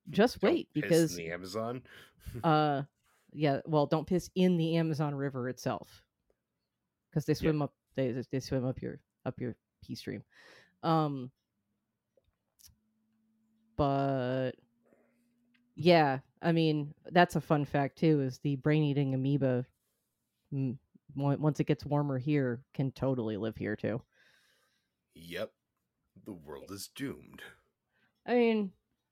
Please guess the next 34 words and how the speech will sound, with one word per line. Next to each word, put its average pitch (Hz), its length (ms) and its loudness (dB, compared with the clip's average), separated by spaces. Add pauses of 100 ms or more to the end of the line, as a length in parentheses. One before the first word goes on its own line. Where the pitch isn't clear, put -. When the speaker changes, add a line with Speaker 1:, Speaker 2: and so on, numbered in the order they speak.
(100)
Speaker 1:
I 202 120 6
was 202 140 4
pretty 180 220 -2
content 156 400 -4
with 139 160 -6
being 147 220 -2
in 147 80 -2
the 143 80 0
Lyme 135 240 0
disease 131 320 -4
capital 135 400 -4
of 127 60 -6
the 131 60 -8
world, 135 320 -6
'cause 131 160 -8
at 127 60 -10
least 139 220 -8
that's 139 200 0
got 127 220 -6
meds. 123 460 -6 (4000)
Speaker 2:
I - 60 -12
mean, 78 340 -12
Speaker 1:
I 175 60 2
mean, 160 160 4
that 160 60 2
Speaker 2:
it's 143 60 2
Speaker 1:
was 165 120 0
the 165 100 -2
Speaker 2:
probably 160 260 2
Speaker 1:
squickiest 139 220 -2
Speaker 2:
not, 160 120 -6
Speaker 1:
thing 131 160 -6
we 131 120 -6
had. 131 260 -2